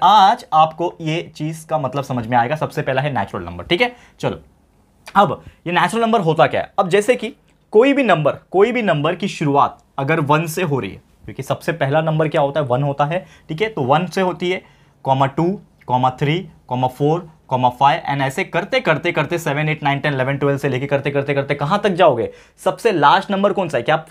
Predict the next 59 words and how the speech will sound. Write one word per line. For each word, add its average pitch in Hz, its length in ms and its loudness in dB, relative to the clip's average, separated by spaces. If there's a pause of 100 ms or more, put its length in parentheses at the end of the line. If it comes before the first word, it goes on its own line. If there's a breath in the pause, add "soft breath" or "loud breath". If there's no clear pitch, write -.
कोई 170 280 0
बता 143 280 4
सकता 190 240 -4
है 190 60 -2
मुझे 175 160 -6
कमेंट 156 300 -2
बॉक्स 156 220 -2
में 165 80 -4
कमेंट 143 280 0
करके 156 300 0 (340 loud breath)
कि 139 120 -2
which 175 220 2
is 175 220 -2
the 185 160 6 (540 loud breath)
last 190 480 2
number? 151 260 2 (540)
दुनिया 143 380 0
में 214 120 -2
इतने 208 300 4
नंबर्स 185 440 0
है, 165 120 0 (260)
तो 156 60 -8
सबसे 170 340 -2
लास्ट 175 380 2
नंबर 175 200 0
है 143 120 0
क्या? 120 120 -2
कोई 160 200 -2
जानता 156 300 2
है 160 80 2
क्या? 165 160 -4 (160)
नहीं 110 140 -4
जानता 95 280 -4
है। 90 100 -10 (260 soft breath)
Because 151 280 2
हम 175 240 -2
एक 175 280 -2
चीज़ 175 140 -8
समझ 156 240 -2
सकते 151 280 -6
हैं 151 100 -4
कि 175 80 -4
नंबर 151 440 2
जो 170 100 2
होता 120 160 0
है, 120 80 -4
गिनती 180 360 -2
जो 190 120 0
होता 117 180 -2
है, 98 120 -6
जो 120 100 -4
काउंटिंग्स 156 540 0
होते 165 160 0
हैं, - 20 2
वो 185 80 2
कभी 180 120 2
ख़त्म 147 240 2
नहीं 127 160 -6
होते। 92 240 -10